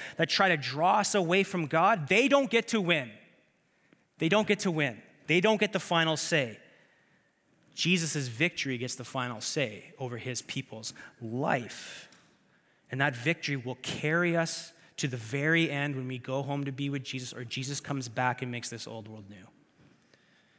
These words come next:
Now, one more. Prayer is meant to be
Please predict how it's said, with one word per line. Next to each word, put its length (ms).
Now, 260
one 140
more. 380
Prayer 380
is 180
meant 200
to 80
be 160